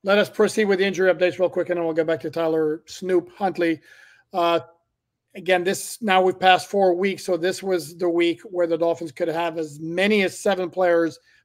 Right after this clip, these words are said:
back from either pup with the, the three-week window opening or back from I R as, as p-, designated per, for return.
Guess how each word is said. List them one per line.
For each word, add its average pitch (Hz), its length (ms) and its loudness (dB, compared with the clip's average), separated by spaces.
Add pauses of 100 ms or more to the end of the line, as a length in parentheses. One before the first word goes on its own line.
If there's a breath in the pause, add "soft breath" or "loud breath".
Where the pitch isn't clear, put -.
(120)
back 185 180 4
from 175 160 -4
either 170 220 0
pup 175 360 2 (1040)
with 175 240 -2
the, 170 240 4
the 170 160 2
three-week 180 440 2
window 175 240 4
opening 185 400 0
or 180 200 2
back 170 280 0
from 180 140 -4
I 170 120 0
R 165 360 0 (920)
as, 170 320 -8 (100)
as 165 280 -4
p-, 175 200 -2
designated 165 500 -2
per, 175 220 0
for 185 180 -4
return. 190 460 2